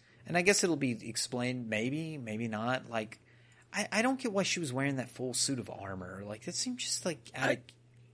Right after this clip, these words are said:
Speaker 2: well,
Speaker 1: now
Speaker 2: we,
Speaker 1: she's
Speaker 2: they've
Speaker 1: goth
Speaker 2: never
Speaker 1: girl.
Speaker 2: explained where she came from.
Speaker 1: I mean, I'm sure we'll
Speaker 2: why
Speaker 1: get
Speaker 2: she
Speaker 1: that.
Speaker 2: was dressed like that.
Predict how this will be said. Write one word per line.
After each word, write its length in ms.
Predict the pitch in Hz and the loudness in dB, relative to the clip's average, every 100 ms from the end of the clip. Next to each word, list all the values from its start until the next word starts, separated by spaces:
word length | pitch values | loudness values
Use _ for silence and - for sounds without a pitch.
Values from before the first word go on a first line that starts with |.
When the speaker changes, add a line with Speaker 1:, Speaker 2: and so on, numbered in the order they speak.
| - - | -20 0
Speaker 2:
well, 140 | 320 | 4
Speaker 1:
now 100 | 180 | 10
Speaker 2:
we, 60 | 202 | 10
Speaker 1:
she's 160 | 349 220 | 10 12
Speaker 2:
they've 80 | 320 | 12
Speaker 1:
goth 160 | 277 | 12
Speaker 2:
never 240 | 277 311 349 | 12 12 12
Speaker 1:
girl. 80 | |
Speaker 2:
explained 840 | 320 - 262 269 277 269 262 220 190 | 10 4 8 8 10 8 4 2 4
where 280 | 220 269 262 | 6 8 6
she 260 | - 240 | 4 2
came 460 | - - 220 226 214 | 0 2 2 2 2
from. 580 | 214 208 202 202 202 202 | 8 10 10 8 4 2
Speaker 1:
I 120 | 196 - - - 277 | 0 -2 -12 -8 2
mean, 100 | 294 | 4
I'm 60 | - | 6
sure 200 | - 311 | 8 8
we'll 180 | 226 147 | 8 10
Speaker 2:
why 240 | 214 226 | 12 12
Speaker 1:
get 100 | 247 | 12
Speaker 2:
she 100 | 131 | 8
Speaker 1:
that. 280 | 123 120 123 | 8 10 10
Speaker 2:
was 60 | 220 | 12
dressed 340 | 220 214 - | 12 12 8
like 300 | 226 214 - | 10 10 8
that. 600 | 214 208 202 208 202 202 | 8 10 12 10 8 6